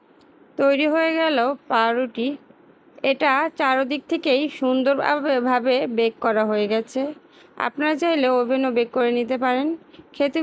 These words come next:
কিন্তু দারুণ হয়েছে। আমি কিন্তু কোনো প্রফেশনাল বেকার না, এভাবেই বাড়িতে তৈরি করে নিয়েছি। আপনারাও তৈরি করে ট্রাই করতে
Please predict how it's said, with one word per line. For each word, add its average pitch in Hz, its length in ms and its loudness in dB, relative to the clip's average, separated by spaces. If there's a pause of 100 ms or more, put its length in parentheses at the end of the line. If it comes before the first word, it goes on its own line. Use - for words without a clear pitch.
কিন্তু 339 200 2 (120)
দারুণ 208 300 2 (120)
হয়েছে। 208 420 -4 (720)
আমি 285 140 0 (100)
কিন্তু 339 220 0 (120)
কোনো 285 160 0 (120)
প্রফেশনাল 285 560 0 (100)
বেকার 214 280 0 (140)
না, 226 80 -2 (580)
এভাবেই 294 460 2
বাড়িতে 247 280 0 (100)
তৈরি 247 280 0
করে 247 160 2 (100)
নিয়েছি। 269 340 -2 (300)
আপনারাও 302 320 0 (100)
তৈরি 254 240 0
করে 262 140 0 (100)
ট্রাই 247 260 0
করতে 226 220 -4